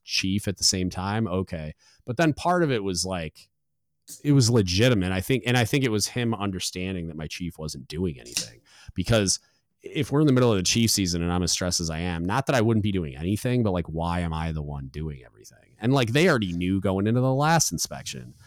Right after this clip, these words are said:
because my cob, and it was a different cob, told me as soon as the debrief was over where they unsatted us, I was a C S one. And, uh, he, my cob looks at me, he goes, "This was not your fault."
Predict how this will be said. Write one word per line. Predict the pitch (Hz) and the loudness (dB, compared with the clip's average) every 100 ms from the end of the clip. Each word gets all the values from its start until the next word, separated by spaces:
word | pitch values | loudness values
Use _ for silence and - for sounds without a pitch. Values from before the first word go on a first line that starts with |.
| - - - | -20 -20 -10
because | 101 107 95 | -4 0 0
my | 101 95 | 0 0
cob, | - 104 101 95 92 | 0 2 2 2 -2
and | 92 | -2
it | 95 | -2
was | 87 | -4
a | 82 | -4
different | 120 104 - | -2 -2 -4
cob, | 78 76 76 - | -6 -6 -8 -8
told | 104 90 85 | -4 -4 -2
me | 82 78 76 _ _ _ - | -4 -4 -8 _ _ _ -2
as | - | 4
soon | 156 | 6
as | 120 | 4
the | 85 | 2
debrief | 98 135 120 85 - | 0 0 0 -2 -4
was | 78 | -6
over | 80 78 76 | -6 -6 -6
where | 78 | -6
they | 78 76 | -6 -6
unsatted | 87 82 - 85 90 73 | -4 -4 -4 -4 -6 -8
us, | 71 76 | -12 -14
I | |
was | 71 | -12
a | 71 | -6
C | - 80 | -6 -6
S | 73 - | -10 -10
one. | 76 73 71 _ _ _ _ _ - | -12 -18 -20 _ _ _ _ _ -8
And, | 85 76 71 71 - - | -6 -6 -6 -8 -10 -12
uh, | 73 69 67 64 _ _ _ _ _ _ _ _ 76 - | -10 -10 -12 -14 _ _ _ _ _ _ _ _ -20 -14
he, | 98 113 101 82 69 78 | -6 -2 -2 -4 -10 -10
my | 87 82 | -6 -6
cob | - 92 82 | -4 -4 -2
looks | 80 - | -4 -4
at | |
me, | 78 71 | -6 -6
he | |
goes, | 73 69 | -8 -8
"This | 80 107 - | 0 0 0
was | 71 | -4
not | 71 82 85 85 | -6 -4 -4 -4
your | 82 | -4
fault." | 73 - 76 - - | -6 -6 -6 -6 -14